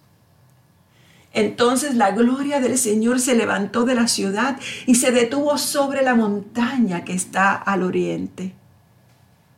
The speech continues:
Después, el Espíritu de Dios me llevó de regreso a Babilonia, al pueblo desterrado. Así terminó la visión de mi visita a Jerusalén.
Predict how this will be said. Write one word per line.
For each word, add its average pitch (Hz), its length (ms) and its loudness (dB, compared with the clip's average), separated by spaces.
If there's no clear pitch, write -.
Después, 214 720 0
el 185 140 0
Espíritu 226 480 2
de 196 140 2
Dios 202 320 0
me 190 160 0
llevó 190 300 -2
de 202 120 0
regreso 190 640 0
a 175 40 0
Babilonia, 165 720 -2
al 190 180 -2
pueblo 190 260 2
desterrado. 180 840 -2
Así 240 580 0
terminó 196 520 0
la 180 140 2
visión 185 420 0
de 190 120 0
mi 180 180 0
visita 185 540 -2
a 170 40 -2
Jerusalén. 175 760 -6